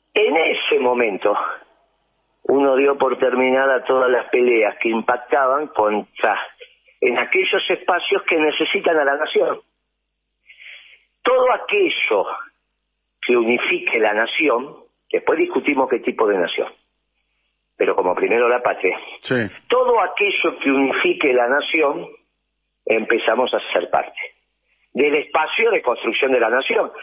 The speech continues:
Speaker 1: Después debatiremos qué tipo de nación. Pero cuando lo que está en peligro es la integridad nacional,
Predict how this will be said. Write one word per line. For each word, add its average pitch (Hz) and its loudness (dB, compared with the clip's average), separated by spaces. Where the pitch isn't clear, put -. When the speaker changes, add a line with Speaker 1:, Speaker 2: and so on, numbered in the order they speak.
Speaker 1:
Después 311 0
debatiremos 147 2
qué 143 0
tipo 123 -4
de 101 0
nación. 90 -2
Pero - 2
cuando 139 0
lo 285 4
que 147 0
está - -2
en 247 0
peligro 180 2
es 147 2
la 139 4
integridad 131 2
nacional, 101 0